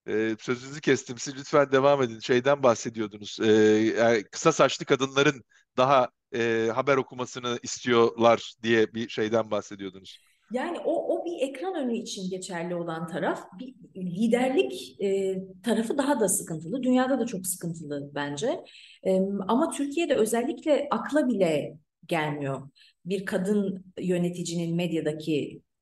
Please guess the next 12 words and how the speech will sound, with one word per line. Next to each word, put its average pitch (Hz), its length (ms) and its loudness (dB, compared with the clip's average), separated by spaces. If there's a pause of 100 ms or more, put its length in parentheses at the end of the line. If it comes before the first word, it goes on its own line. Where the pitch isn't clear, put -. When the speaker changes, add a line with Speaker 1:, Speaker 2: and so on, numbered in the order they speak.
(120)
Speaker 2:
e, 143 500 -2
varlığı. 147 600 -2 (520)
Şimdi 190 300 -2
bana, 196 200 2
"Aa, 208 180 6
niye 202 300 4
öyle 190 260 4
diyorsun, 170 480 0
şu - 220 -6
var, 175 300 0
bu 180 40 0
var." - 540 -2